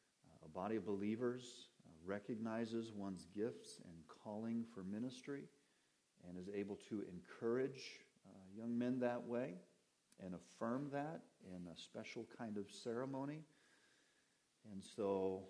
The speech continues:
of course, there's a number of things going on next weekend. Saturday's the examination, nine thirty. It'll happen right here in this room, uh, the ordaining council. And then, um, next Lord's Day morning, I'll make mention of that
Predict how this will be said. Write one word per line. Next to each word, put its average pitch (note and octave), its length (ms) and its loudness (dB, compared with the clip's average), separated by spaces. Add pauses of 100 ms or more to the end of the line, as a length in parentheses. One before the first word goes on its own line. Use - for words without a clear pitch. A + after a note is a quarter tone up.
(280)
of - 80 -20
course, G#2+ 240 0
there's G2+ 460 -2
a G2 40 -6
number G#2+ 140 0
of G#2+ 80 0
things A2 180 0
going G#2+ 220 0
on G#2+ 160 2
next G#2 260 -4
weekend. A#2 520 2
Saturday's A2 520 2
the G2+ 100 -4
examination, G#2 920 0
nine G#2+ 320 0
thirty. G#2 340 2 (500)
It'll F#2+ 120 -14
happen G2+ 240 -4
right G2+ 120 0
here A2 140 0
in G#2 80 0
this G2 180 -4
room, A2+ 360 2 (720)
uh, - 60 -12
the G2+ 80 -6
ordaining G#2+ 440 2
council. A2 480 -2 (1120)
And F2+ 140 -4
then, G2 260 2
um, F#2 380 2 (320)
next A#2 240 -4
Lord's A#2 260 8
Day A2 140 4
morning, B2+ 580 4
I'll G2+ 140 0
make G2+ 260 -2
mention A2 400 0
of G#2+ 140 0
that A2 340 2